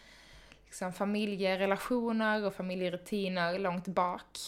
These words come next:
Eh, som man kanske känner att man vill, eh, hela eller reparera eller liksom som man kanske vill släppa tag om någonting.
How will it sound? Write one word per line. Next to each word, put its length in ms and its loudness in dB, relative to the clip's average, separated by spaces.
Eh, 600 -4
som 160 -10
man 120 -2
kanske 240 -8
känner 220 -2
att 120 -6
man 200 -2
vill, 360 -4
eh, 200 2
hela 360 4
eller 160 2
reparera 640 0
eller 300 -2
liksom 400 -4
som 140 -10
man 100 -4
kanske 240 -2
vill 100 0
släppa 260 -6
tag 340 2
om 120 -2
någonting. 440 -4